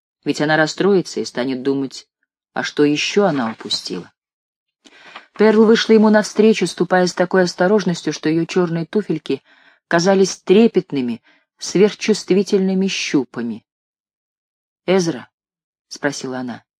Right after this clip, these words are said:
«Какие у тебя планы на сегодняшнее утро?» «Никаких, мама». «Правда? А что ты хотела?» «Может, разберем ящики моего письменного стола?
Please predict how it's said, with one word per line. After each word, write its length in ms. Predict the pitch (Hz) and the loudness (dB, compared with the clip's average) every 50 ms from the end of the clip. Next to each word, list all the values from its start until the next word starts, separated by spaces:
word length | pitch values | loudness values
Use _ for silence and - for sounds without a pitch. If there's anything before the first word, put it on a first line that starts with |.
| _ _ _ _ _ _ _ _ _ _ _ _ | _ _ _ _ _ _ _ _ _ _ _ _
«Какие 300 | - 175 180 - 220 214 | -4 -2 2 4 4 4
у 20 | |
тебя 240 | 202 - 196 202 196 | 4 4 2 2 2
планы 300 | 190 202 196 185 185 185 | 4 2 2 4 4 2
на 80 | 185 175 | 0 -2
сегодняшнее 640 | - - 175 175 160 165 165 - - 170 165 160 | -2 0 0 0 0 -2 -4 -4 -4 -4 -4 -4
утро?» 380 | 143 127 117 - - 123 120 - _ _ _ _ _ _ _ _ _ _ | -4 -6 -6 -8 -14 -16 -18 -20 _ _ _ _ _ _ _ _ _ _
«Никаких, 480 | 156 160 151 170 156 - - 190 - - | -8 -4 -2 -2 -2 0 -2 -4 -4 -4
мама». 320 | 135 117 107 107 - _ _ _ _ _ _ _ _ _ _ _ | -6 -8 -8 -10 -14 _ _ _ _ _ _ _ _ _ _ _
«Правда? 400 | - 208 240 247 226 170 127 - _ _ _ _ _ _ _ _ _ _ _ _ _ _ _ | 0 2 2 2 0 -4 -6 -10 _ _ _ _ _ _ _ _ _ _ _ _ _ _ _
А 120 | - 143 - | -4 -2 -2
что 200 | - - 170 165 | -2 -2 -4 -4
ты 100 | - 165 | -4 -6
хотела?» 480 | - 165 - - 143 131 113 120 - _ _ _ _ _ _ _ _ _ _ _ - - - - _ _ _ _ _ _ _ _ _ _ _ | -6 -8 -6 -4 -6 -6 -6 -10 -14 _ _ _ _ _ _ _ _ _ _ _ -20 -20 -20 -20 _ _ _ _ _ _ _ _ _ _ _
«Может, 480 | - 160 170 180 190 214 208 208 208 - | -10 -6 -2 0 2 2 2 2 0 0
разберем 420 | 214 202 190 190 226 247 277 254 | 0 0 2 2 4 4 6 6
ящики 460 | 220 202 170 175 - - - - - | 6 6 4 2 0 -4 -6 -6 -6
моего 280 | 139 143 147 147 156 151 | -6 -4 -4 -4 -4 -4
письменного 540 | - - 175 160 - - 160 147 151 147 151 | -2 -2 -2 -2 -2 -4 -6 -6 -6 -6 -8
стола? 520 | 151 - - 180 180 170 147 110 101 - | -10 -4 -2 -2 -2 -2 -4 -6 -8 -10